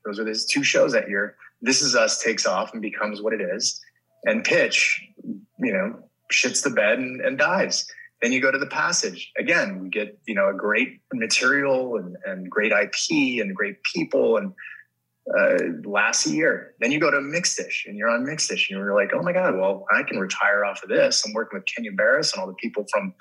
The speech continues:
Blackish and look at the run Blackish has had, you know, and the, the, the, the pedigree that you're working with." And you're like, "Okay, I'm done."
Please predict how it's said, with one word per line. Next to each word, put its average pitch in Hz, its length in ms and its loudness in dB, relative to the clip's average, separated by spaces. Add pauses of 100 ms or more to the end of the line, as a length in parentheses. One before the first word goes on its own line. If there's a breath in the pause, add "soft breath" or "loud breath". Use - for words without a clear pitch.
(320 loud breath)
Blackish 123 600 2
and 92 340 -4
look 117 140 0
at - 60 -2
the 95 80 2
run 104 260 0
Blackish 143 480 2
has 147 140 2
had, 139 400 0 (500 soft breath)
you 110 100 -2
know, 98 140 6
and 101 180 0
the, 95 100 0
the, 92 320 -4
the, 98 340 -2
the - 160 2
pedigree 147 420 2
that 127 180 2
you're 104 100 -2
working 117 360 -4
with." 147 300 -2
And 95 280 -10
you're - 160 -4
like, 101 240 0 (140)
"Okay, 202 400 4
I'm 139 80 0
done." 170 340 2